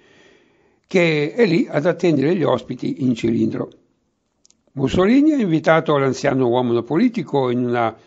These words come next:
pausa della conferenza di Ginevra per il disarmo, per sottoporgli, eh, un suo progetto di patto fra le quattro maggiori potenze europee, Inghilterra, Francia, Germania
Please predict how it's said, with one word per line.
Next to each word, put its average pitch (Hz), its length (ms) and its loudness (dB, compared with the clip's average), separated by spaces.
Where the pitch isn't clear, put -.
pausa 135 480 4
della 123 240 -4
conferenza 135 640 -2
di 120 160 -8
Ginevra 139 500 -2
per 123 140 -8
il 123 100 -4
disarmo, 120 760 -2
per 160 180 2
sottoporgli, 170 920 0
eh, 156 180 -4
un 147 300 0
suo 175 240 -2
progetto 156 680 0
di 131 200 -2
patto 135 420 0
fra 139 220 0
le 135 160 -2
quattro 147 580 -2
maggiori 139 540 -2
potenze 135 500 -6
europee, 117 640 -4
Inghilterra, 160 760 -2
Francia, 147 640 -6
Germania 127 640 -4